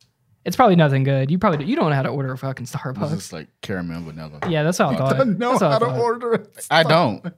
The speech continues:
Speaker 2: I hate coffee culture. We talked about
Speaker 3: So
Speaker 2: this before.
Speaker 3: fun. We do. Yeah, we do. I hate coffee
Speaker 2: No,
Speaker 3: culture too.
Speaker 2: let me break it down to you.
Speaker 1: Let's hear it. Break it down
Speaker 2: Tell,
Speaker 1: to me.
Speaker 2: okay, right
Speaker 1: Tell,
Speaker 2: now,
Speaker 1: tell me,
Speaker 2: both
Speaker 1: Sway.
Speaker 2: of you, right now.
Speaker 3: Give you five minutes.
Speaker 2: Not five minutes,
Speaker 3: Yeah.
Speaker 2: a minute.
Speaker 3: Yeah.
Speaker 2: 'Cause since, since you love fall so much, you should know.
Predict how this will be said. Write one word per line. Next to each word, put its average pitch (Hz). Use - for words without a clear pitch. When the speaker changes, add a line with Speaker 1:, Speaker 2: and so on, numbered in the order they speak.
Speaker 2:
I 135
hate 160
coffee -
culture. 87
We 113
talked 113
about -
Speaker 3:
So 71
Speaker 2:
this -
before. 156
Speaker 3:
fun. 80
We 240
do. 226
Yeah, 139
we 147
do. 123
I 208
hate 294
coffee 135
Speaker 2:
No, 170
Speaker 3:
culture 139
too. 123
Speaker 2:
let 254
me 226
break 131
it 98
down 92
to -
you. -
Speaker 1:
Let's 170
hear 143
it. 139
Break 202
it -
down 143
Speaker 2:
Tell, 226
Speaker 1:
to 139
me. 160
Speaker 2:
okay, 160
right 151
Speaker 1:
Tell, 233
Speaker 2:
now, 117
Speaker 1:
tell 269
me, 220
Speaker 2:
both 185
Speaker 1:
Sway. 147
Speaker 2:
of 127
you, 120
right 139
now. 107
Speaker 3:
Give 127
you 127
five 123
minutes. 107
Speaker 2:
Not 120
five 104
minutes, 95
Speaker 3:
Yeah. 143
Speaker 2:
a 120
minute. 107
Speaker 3:
Yeah. 123
Speaker 2:
'Cause 113
since, 120
since -
you 123
love 120
fall 113
so 120
much, 113
you 104
should 104
know. 98